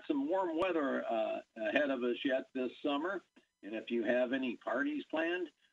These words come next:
uh, Mosquito Squad can come out and do one-time events so that all your guests can be comfortable during the, uh, event. Uh, or you can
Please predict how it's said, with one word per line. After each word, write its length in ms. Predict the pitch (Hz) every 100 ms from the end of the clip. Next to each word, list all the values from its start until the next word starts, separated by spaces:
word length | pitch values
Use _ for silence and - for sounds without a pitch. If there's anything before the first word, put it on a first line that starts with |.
| _ -
uh, 260 | 98 98 90 85 - -
Mosquito 540 | 113 107 - 202 214 160
Squad 260 | - 127 131
can 160 | 123 117
come 200 | 123 120
out 180 | 135 165
and 120 | 113
do 320 | 107 139 151 165 _ _ -
one-time 560 | 101 120 143 147 156
events 440 | 151 165 233 214 - - - -
so 200 | 110 107
that 220 | 113 107 - _ _ _ -
all 200 | 98 120
your 200 | 120 113
guests 360 | 95 117 117 - -
can 120 | 110
be 140 | 113
comfortable 600 | - 117 - - 98 95
during 320 | 87 98 98 98
the, 200 | 95 - _ _ _ _ -
uh, 200 | 92 95 110
event. 480 | 104 101 107 85 - _ _ _ _ _ _ -
Uh, 300 | 95 95 95 - - _ 76
or 440 | 80 92 151 160
you 280 | - 104 135
can 200 | 127